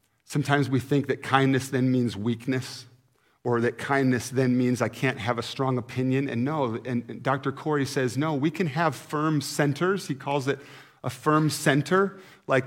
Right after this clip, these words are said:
y-, we have convictions, we have truths of God that we can hold on to. We also can have opinions that we come to in our own studies in our life, and we can be firm on those. We can have what he calls a firm center.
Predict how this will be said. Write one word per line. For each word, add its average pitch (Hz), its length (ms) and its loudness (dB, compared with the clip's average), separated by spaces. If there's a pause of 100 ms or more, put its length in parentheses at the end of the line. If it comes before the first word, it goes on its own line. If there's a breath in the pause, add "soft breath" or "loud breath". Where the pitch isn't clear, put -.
y-, 147 300 -10
we 156 140 6
have 156 260 6
convictions, 147 800 2
we 151 120 2
have 143 220 4
truths 160 520 2
of 117 180 -4
God 147 340 6
that 170 100 0
we 180 100 -2
can 180 140 -2
hold 180 280 0
on 175 200 2
to. 196 140 0
We 147 140 2
also 156 280 2
can 147 200 -2
have 147 320 0 (240 loud breath)
opinions 160 680 2
that 131 160 0
we 156 160 2
come 185 280 2
to 196 180 0
in 180 80 0
our 165 120 2
own 170 260 2
studies 170 520 0
in 175 60 0
our 156 120 0
life, 165 340 4
and 147 100 0
we 185 80 0
can 208 180 2
be 185 180 2
firm 180 520 4
on 180 120 2
those. 196 240 2
We 180 120 -4
can 151 100 0
have 165 200 2 (340 loud breath)
what 156 100 2
he 151 60 4
calls 160 280 2
a 147 40 0
firm 165 360 4
center. 190 640 2